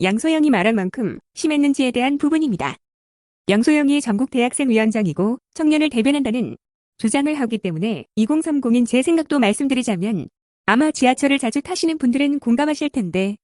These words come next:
일반적으로 일 호선과 같은 지하철을 탔을 때 간혹 노약자석에서 정치 이야기를 크게 하시는 어르신들을 볼 수 있습니다. 저는 개인적으로 좌우를 떠나 현실 정치인이라면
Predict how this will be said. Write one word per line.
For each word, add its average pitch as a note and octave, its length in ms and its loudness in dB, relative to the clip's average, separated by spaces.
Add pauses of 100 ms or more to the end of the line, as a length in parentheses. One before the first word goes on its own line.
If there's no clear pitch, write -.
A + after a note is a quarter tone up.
(120)
일반적으로 C#4+ 580 2
일 G#3+ 140 0
호선과 C#4 440 0
같은 C4+ 380 -2
지하철을 C4+ 420 0
탔을 C#4+ 300 -4
때 G3+ 280 -2 (200)
간혹 B3 320 0
노약자석에서 A#3+ 800 -2
정치 A3+ 340 0
이야기를 C4 400 0
크게 D#4+ 220 -2
하시는 D4+ 400 -2
어르신들을 C4+ 500 0
볼 A#3 160 0
수 C4 140 -4
있습니다. F3+ 500 -6 (400)
저는 B3+ 380 0
개인적으로 A#3+ 640 0 (100)
좌우를 C4 440 2
떠나 A#3+ 360 0
현실 D#4+ 380 -2
정치인이라면 G#3 840 -2